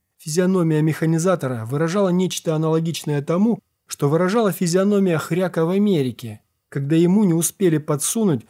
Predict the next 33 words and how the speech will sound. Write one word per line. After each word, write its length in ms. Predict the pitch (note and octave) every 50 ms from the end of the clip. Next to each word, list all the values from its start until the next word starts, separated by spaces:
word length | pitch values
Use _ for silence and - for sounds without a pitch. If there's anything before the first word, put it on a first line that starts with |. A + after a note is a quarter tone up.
| _ _
следующую 680 | - - - F3 G3+ G#3 F3+ F#3+ F3+ D#3 - - F3+ E3
страницу 500 | C#3+ - E3 E3 E3+ F3+ F3 D#3 - G3
речи, 460 | G3 F#3 D#3 B2 A2 - - A2 G#2 _ _ _ _ _
а 100 | - -
когда 280 | - C#3+ B2+ B2 C3+ C3+
подсунули, 720 | - C#3+ C3+ - - - E3+ F3 E3+ C#3 A#2 A#2 A2 - _ _ -
оказалось, 500 | C#3 B2+ - C#3 A#2+ C3 E3 F3 D3 A2+
что 200 | - - - C#3
не 120 | C#3 C3
ту. 260 | B2+ - - A#2+ G#2 - _ _ _ _ _ _ _ _ _ _ _ _ _ -
«Если 440 | B2 A2 C3 F#3+ F#3 - F#3+ F3+ F3
бы 120 | E3 E3+
это 160 | E3+ E3+ E3+
была 240 | D#3+ D#3+ E3 F#3 F3+
поллитровка, — 800 | F3 - F3+ E3+ E3 E3 D#3+ C#3+ D3 D#3+ F#3 F#3 F3+ - E3 C#3
думал 320 | C3+ D3 D3+ C#3+ C#3+ C#3
механизатор, — 760 | C3+ C#3 B2+ - D#3 D3 D3 C#3 C#3+ D3 B2+ G#2+ A#2+ A2 A2 - _ _ -
я 120 | C3+ D3 D#3
бы 120 | E3+ G3
её 180 | G3+ G#3 G#3+ A3
мигом 340 | A#3 A3+ G3 E3 E3+ D#3
разлил 380 | D#3+ D#3+ D3 D3 D#3+ E3 D3+ C#3+
поровну 460 | - G3+ G#3 G3+ F#3 D#3+ D3+ D3 C#3
на 80 | C#3 C#3+
этих 260 | D#3 E3 D#3+ D#3+ -
трёх 300 | - F3 E3 C#3 - -
потаскух. 640 | - D3 - F3 E3+ - - - C3+ A2+ - - _ _ _ _
А 100 | - C3+
тут 240 | - - D#3 D#3 D3+
задачка, 480 | E3+ G3+ F#3+ F3 D3 B2+ - - D3
скажу 320 | B2+ - - C3 B2 B2+ C3+
я 140 | C3 C3 B2+
вам. 240 | B2 A#2 A2+ G#2+